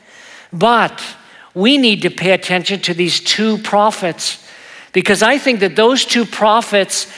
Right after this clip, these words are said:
that are of God, that are preaching in the last days, are preparing the world to hear the final gospel presentation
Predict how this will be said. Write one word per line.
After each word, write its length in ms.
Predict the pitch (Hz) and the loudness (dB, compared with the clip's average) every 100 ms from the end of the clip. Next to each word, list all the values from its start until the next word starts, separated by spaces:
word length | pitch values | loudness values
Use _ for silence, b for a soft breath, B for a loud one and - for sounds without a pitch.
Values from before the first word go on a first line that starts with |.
| B B B | B B B
that 160 | 180 196 | 0 2
are 160 | 196 185 | 4 4
of 220 | 165 143 | 2 2
God, 500 | 185 196 214 196 165 | 2 4 4 2 0
that 100 | 180 | 0
are 80 | 180 | 0
preaching 540 | - 214 214 220 220 | 0 -2 0 -2 0
in 100 | 196 | 0
the 80 | 190 | 2
last 460 | 180 190 196 - | 2 2 0 -2
days, 280 | 208 196 185 | 0 2 2
are 200 | - 196 | 0 -2
preparing 880 | - 190 - 190 214 226 208 190 170 B B | 0 -2 -2 -2 0 2 2 0 -6 B B
the 100 | - | 0
world 720 | 185 170 202 226 220 190 147 - | 0 2 2 4 4 2 -2 -2
to 140 | 156 | -2
hear 240 | 156 202 | 2 0
the 100 | 175 | 0
final 540 | 156 - 190 208 208 190 | -4 -2 0 2 0 0
gospel 480 | 180 180 - - 175 | 0 0 -2 -6 -6
presentation 840 | 175 175 180 160 165 160 165 | -2 -2 -4 -6 -6 -6 -6